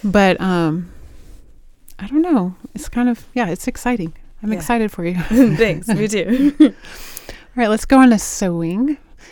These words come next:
Speaker 1: which is the question that has to do with, um, something being sown in your life right now. So I guess you were just mentioning a seed being pushed down and nothing has really happened yet. So it's still really new.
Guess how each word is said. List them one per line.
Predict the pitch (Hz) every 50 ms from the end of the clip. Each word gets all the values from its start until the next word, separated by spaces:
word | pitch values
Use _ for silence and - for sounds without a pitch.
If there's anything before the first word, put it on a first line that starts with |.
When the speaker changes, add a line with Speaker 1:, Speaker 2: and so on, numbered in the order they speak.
| - _ -
Speaker 1:
which | 202 196 - - -
is | 190 190 180 175 170 165 160 170 175 - -
the | - - - 185
question | 180 - - 196 185 - - 196 185
that | 180 175
has | 185 175 - -
to | - 175
do | 175 170 160
with, | 160 156 165 - - -
um, | - 170 160 - - 50 - 175 165 - - - - - _ - - _ _ _ - - - - - _ _ _ _ _ _ _ _ _
something | - - 208 185 185 202 190
being | 190 190 185 180
sown | - - 180 170 170
in | 170
your | 165 160 165
life | - - - 165
right | - 165
now. | 160 170
So | - - 185
I | - 170
guess | 165 185 175 - -
you | - - 175 175 175
were | 170 175 165
just | 170 165 - -
mentioning | 175 170 170 - - 180 170 160
a | 151 160
seed | - - - 180 175 170 170 160 170 - - - - - _ _ _ - - - _ - - -
being | - 185 180 160 160 165
pushed | 156 - - 196 175 - - - - - - -
down | - 170 170 165 156 147 151
and | 156 151 160
nothing | 165 160 - 185 170 165
has | 160 170
really | 175 170 170 160
happened | 160 - - 175 170 - - 196 202 202
yet. | 208 208 208 - _ - - - -
So | - - - 170
it's | - - -
still | - - 190 175 165
really | 165 165 165 165 160
new. | 165 165 165 160 160 170 170 180